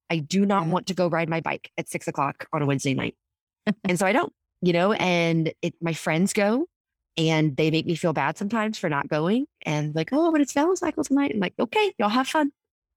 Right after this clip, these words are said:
Speaker 1: Because I, I don't want to. <laughs>
Speaker 2: Yeah.
Speaker 1: I just don't. And I don't know why. I don't know what changed, but I don't want to. So,
Speaker 2: Yeah.
Speaker 1: but then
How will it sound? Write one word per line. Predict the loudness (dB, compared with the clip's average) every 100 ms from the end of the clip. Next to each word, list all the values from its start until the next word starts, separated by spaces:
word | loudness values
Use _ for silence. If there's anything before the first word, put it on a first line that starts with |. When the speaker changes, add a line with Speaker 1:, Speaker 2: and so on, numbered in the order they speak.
| _ _
Speaker 1:
Because | 0 0
I, | 0 0 0
I |
don't | 2 2 2
want | 0 -2
to. | -2 -4 -4 -2
<laughs> | -4 -4 -10
Speaker 2:
Yeah. | -2 -2 -2 -4 -2
Speaker 1:
I | 0
just | 0 2
don't. | 0 0 0
And | 2 2 2 -2 -14 -14 -8 -2
I | 2
don't | 2 2
know | 2 2 -2 -8 _ -4
why. | -2 0 0 0
I | 0
don't | 0 2
know | 2
what | 0 0
changed, | -2 0 0 -2 -2
but | 0
I | 0
don't | 0
want | -2
to. | -6 -10 _ _ _
So, | -2 2 4
Speaker 2:
Yeah. | 2 -2 _ _ _ _ _ _ _ _ -4
Speaker 1:
but | 0
then | 2 2 2